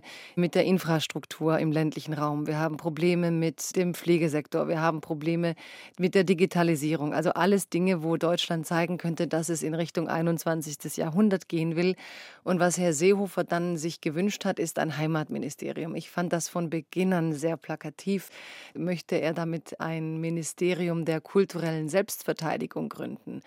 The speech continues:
Das heißt, eigentlich von einem Ministerposten aus permanent definieren,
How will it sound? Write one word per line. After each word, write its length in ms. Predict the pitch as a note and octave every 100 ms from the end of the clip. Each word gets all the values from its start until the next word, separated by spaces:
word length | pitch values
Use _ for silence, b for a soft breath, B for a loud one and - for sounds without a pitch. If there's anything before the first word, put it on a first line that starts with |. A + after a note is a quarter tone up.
| B B B B
Das 140 | D#3+
heißt, 360 | D#3 E3 D#3 -
eigentlich 520 | E3+ F3+ F#3+ F#3 -
von 280 | - F3+ E3+
einem 400 | C#3+ E3+ E3 D#3+ B B B B
Ministerposten 1200 | - E3+ E3+ E3+ F#3 - G3+ - F#3+ F#3 - F#3+
aus 420 | - F3 F#3 F#3+
permanent 800 | - F3 E3+ E3 E3 E3+ F#3+ -
definieren, 800 | F3 - E3+ E3 F3+ F#3+ F#3 F3